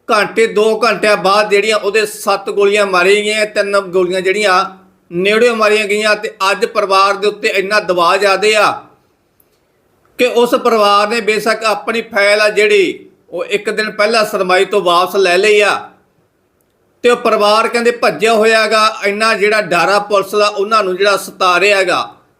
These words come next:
ਸਾਰਾ, ਜਾਣੀ ਕਿ ਘਰ ਉਜਾੜ ਦਿੱਤਾ ਉਸ ਨੌਜਵਾਨ ਦੇ ਪਰਿਵਾਰ ਦਾ। ਹੁਣ ਪੁਲਿਸ ਵਾਲਿਆਂ ਨੂੰ ਇੰਝ ਲੱਗਦਾ ਕਿ ਸਾਡੇ ਉੱਪਰ ਹੁਣ ਜਿਹੜੀ ਕਾਰਵਾਈ ਆ ਉਹ ਤੇ ਹੋਣੀ ਹੋਣੀ ਆ।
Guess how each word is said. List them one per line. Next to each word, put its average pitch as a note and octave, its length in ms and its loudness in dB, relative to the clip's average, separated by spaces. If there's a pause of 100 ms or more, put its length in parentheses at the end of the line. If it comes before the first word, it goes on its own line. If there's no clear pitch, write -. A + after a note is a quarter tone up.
(180)
ਸਾਰਾ, A3+ 320 0
ਜਾਣੀ A3 280 0
ਕਿ A3+ 280 0
ਘਰ G3+ 200 2
ਉਜਾੜ F#3+ 480 2
ਦਿੱਤਾ G3+ 320 -2 (380)
ਉਸ G#3 220 -8
ਨੌਜਵਾਨ F#3+ 760 0
ਦੇ G3 180 2
ਪਰਿਵਾਰ E3+ 460 2
ਦਾ। E3 440 -2 (2250)
ਹੁਣ A#3+ 200 2
ਪੁਲਿਸ A3+ 360 0
ਵਾਲਿਆਂ A#3+ 280 2
ਨੂੰ A#3+ 120 0
ਇੰਝ A3 160 -2
ਲੱਗਦਾ A3+ 640 2
ਕਿ A3+ 220 -4
ਸਾਡੇ F#3 480 -4
ਉੱਪਰ A3 280 -6
ਹੁਣ G#3 200 -2
ਜਿਹੜੀ A3 220 0
ਕਾਰਵਾਈ G3+ 580 0
ਆ A3 60 2
ਉਹ G#3 100 2
ਤੇ A3+ 160 0
ਹੋਣੀ F3+ 340 -2
ਹੋਣੀ G3+ 320 0
ਆ। F#3+ 160 2